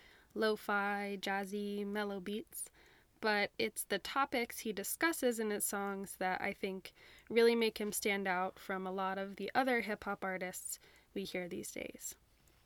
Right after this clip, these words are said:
He raps about his experience growing up in South London, being raised by a single mom, his struggles with A D H D and dyslexia, the loss of his stepfather,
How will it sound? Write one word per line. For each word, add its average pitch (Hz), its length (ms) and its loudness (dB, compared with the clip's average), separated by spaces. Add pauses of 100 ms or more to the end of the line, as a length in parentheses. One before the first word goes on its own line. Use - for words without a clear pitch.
(220)
He 262 360 0
raps 226 340 2
about 214 380 2
his 208 440 -4
experience 233 840 2 (540)
growing 208 340 4
up 208 180 -2
in 202 120 -2
South 185 340 0
London, 240 640 2 (140)
being 202 200 0
raised 190 280 -2
by 190 80 -2
a 190 60 -2
single 196 280 -8
mom, 233 460 2 (840)
his 208 340 2
struggles 220 480 2
with 196 300 -2 (560)
A 220 140 2
D 202 140 0
H - 200 -2
D 247 380 2
and 202 160 0
dyslexia, 240 840 2 (440)
the 208 120 2
loss 202 280 0
of 202 120 -2
his 208 200 -8
stepfather, 247 920 0